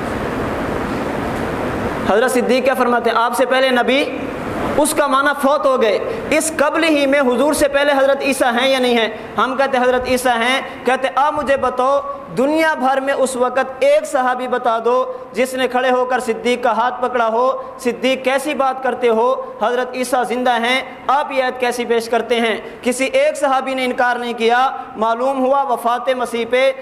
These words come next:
تمام صحابہ کا اجماع ہے۔ ادھر سے یہ کھڑا ہوا، کہتے حضور قبر میں زندہ نہیں۔ دلیل یہی خطبہ صدیق اکبر، صدیق نے کہا من کان یعبد محمدن فإن محمدن قد مات۔ آ کہتے ہیں جب اللہ کے نبی کے صحابی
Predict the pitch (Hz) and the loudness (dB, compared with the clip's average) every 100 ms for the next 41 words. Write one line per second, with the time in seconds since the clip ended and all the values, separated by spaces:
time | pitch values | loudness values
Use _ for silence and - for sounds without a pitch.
0 | - - 226 262 330 302 262 233 240 240 | -8 -4 0 2 0 0 0 0 0 0
1 | 247 233 220 226 226 220 220 - - 240 | 0 -2 0 0 2 0 -2 -8 -2 0
2 | 262 254 233 240 269 269 269 262 277 277 | 0 0 0 2 0 0 2 2 2 2
3 | - - - 247 269 233 220 262 262 269 | -2 -6 -2 0 0 0 0 0 0 0
4 | 262 269 254 226 247 240 247 247 - - | 0 -2 -2 -2 0 0 0 -2 -4 -10
5 | - 175 240 285 262 247 339 330 359 247 | -6 0 0 2 2 2 2 0 -2 0
6 | 269 247 196 247 247 233 247 240 294 285 | -2 -2 -2 -2 2 0 2 0 0 0
7 | - - - 226 247 269 269 262 247 240 | -6 -8 -4 0 0 0 0 0 0 0
8 | 240 240 262 247 240 247 247 233 233 214 | -2 0 0 0 2 2 0 0 0 -2
9 | 254 269 269 285 285 - - - - 320 | -2 -2 0 0 -2 -10 -8 -4 -2 0
10 | 330 311 269 262 262 254 254 254 240 233 | 2 0 -2 -2 -2 -2 -2 -2 0 0
11 | 240 240 226 196 - - - 247 - 269 | 0 0 0 -2 -8 -8 0 0 0 -2
12 | 269 285 233 277 - 254 269 285 285 269 | 0 0 0 -2 -2 -2 0 0 0 0
13 | 247 247 247 262 262 220 220 220 277 | 0 -4 0 0 0 0 0 0 -4